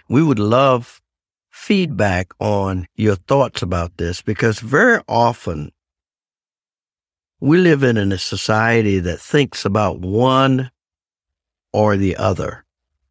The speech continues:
I've seen people say that, uh, "Steve, you're too, too, you're too loose. You're too easy. It's, uh,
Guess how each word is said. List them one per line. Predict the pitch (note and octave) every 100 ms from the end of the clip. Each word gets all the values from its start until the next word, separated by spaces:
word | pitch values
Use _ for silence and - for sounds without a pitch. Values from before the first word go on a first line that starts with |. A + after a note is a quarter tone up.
| -
I've | A2+ B2
seen | C#3 B2 G#2
people | B2 A2+ - G2
say | - G#2 F#2+ F#2
that, | E2+ E2 - _ _ _ _ _ _ _ _ _ _ _ _ _
uh, | - E2+ G1+ G1+
"Steve, | - D3+ C#3 A2
you're | C#3
too, | B2 - A#2+ A2 - -
too, | - C3+ G#2 -
you're | A#2 B2+
too | - A2
loose. | G#2+ A2+ A2+ E2+ -
You're | C3 B2
too | - A2
easy. | G#2 A2+ A2+ F2+ E2 F2
It's, | -
uh, | G#2 G2 -